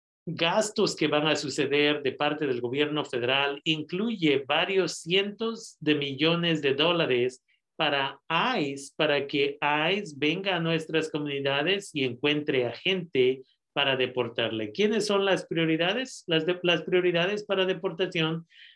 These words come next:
son gentes que han cometido crímenes sexuales, especialmente contra niños y niñas,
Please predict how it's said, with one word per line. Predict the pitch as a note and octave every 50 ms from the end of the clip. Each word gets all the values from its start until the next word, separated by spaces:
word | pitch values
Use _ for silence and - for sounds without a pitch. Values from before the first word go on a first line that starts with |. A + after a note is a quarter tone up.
| _
son | - - G3 F#3 F3 F3
gentes | F#3+ G#3 G#3 A#3 A3 -
que | - G#3
han | F#3+ F3+ -
cometido | F#3+ F3+ F3 E3 E3 E3+ E3+ E3 E3+ D#3+ E3
crímenes | D#3+ E3 E3 D#3+ E3+ E3 E3+ E3 D#3+ -
sexuales, | E3+ D#3+ - - - D#3+ D3 C#3 C#3 D3+ G3 A3 - -
especialmente | - B2+ - - B2+ A#2 C#3+ C#3+ C#3 C#3+ C#3+ C#3+ C#3 C#3 C3
contra | - B2+ A#2 A2+ A2+ A2+ A2
niños | C#3 D#3+ D#3 D#3 D#3 D3+ C#3 C#3+ -
y | -
niñas, | C3+ D#3+ E3 E3 E3 E3+ E3+ E3+ E3 - _